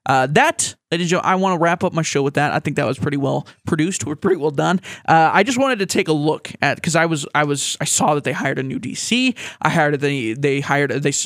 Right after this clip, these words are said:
I saw that they hired a new O C. I was like, "How do they keep doing this where they keep producing unbelievable product on the field with so much change behind the scenes?" It just blows my mind every season. I don't think I could look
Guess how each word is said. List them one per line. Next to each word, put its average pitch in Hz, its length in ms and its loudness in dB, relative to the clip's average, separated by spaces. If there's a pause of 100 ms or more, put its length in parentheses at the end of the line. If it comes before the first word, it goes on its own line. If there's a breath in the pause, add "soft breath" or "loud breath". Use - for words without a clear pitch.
I 151 40 0
saw 170 180 0
that 147 100 -6
they 139 60 2
hired 151 280 0
a 135 40 0
new 135 160 -6
O 180 180 2
C. 196 240 0
I 175 60 0
was 156 160 0
like, 151 140 -4
"How 202 420 2 (360 loud breath)
do 165 60 2
they 165 120 0
keep - 360 -4
doing 151 280 0
this 139 200 -4
where 143 120 -2
they 135 100 -2
keep - 300 -8
producing 151 680 -2 (540 loud breath)
unbelievable 185 600 2
product 151 380 0
on 143 120 0
the 139 80 -4
field 143 260 -2
with 139 100 -4
so - 460 0
much 147 440 0
change 143 560 -2
behind 143 340 -2
the 139 60 -4
scenes?" - 360 -6
It 139 180 -4
just 151 260 -6
blows 165 340 0
my 165 120 0
mind 151 240 0
every 160 180 0
season. 151 360 0 (320 loud breath)
I 202 120 2
don't 247 120 -4
think - 340 -4 (920)
I 185 80 0
could 175 220 -2
look 156 320 0